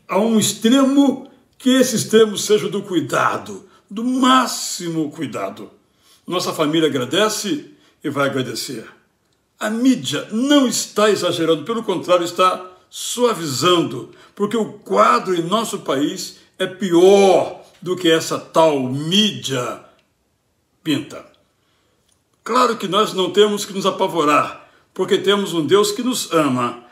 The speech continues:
mas nós não devemos colocá-lo à prova. Por isso, um medo discreto é benéfico.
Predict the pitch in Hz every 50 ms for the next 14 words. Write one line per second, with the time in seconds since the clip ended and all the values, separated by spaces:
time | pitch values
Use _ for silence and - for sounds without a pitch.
0 | _ _ _ - 175 185 - 208 202 190 - 196 202 208 247 277 294 302 302 247
1 | - 208 165 139 120 123 185 220 233 233 240 240 214 - - - - 202 185 165
2 | - - - 180 190 202 202 - - 165 160 160 165 165 160 151 123 131 151 147
3 | 127 104 82 - - - _ _ _ _ _ _ _ _ _ _ _ _ _ _
4 | _ _ _ _ _ _ _ - 190 208 247 240 240 - 202 170 143 - - -
5 | 240 233 233 - - - _ - 190 196 254 269 208 220 185 208 202 - - -
6 | - - - 226 247 240 220 175 - - - - - 160 135 113 - - - _
7 | _ _ _ _ _ _ - - 208 202 - - - - 143 131 - 135 139 139
8 | 135 123 - - 113 - - - 123 - - - -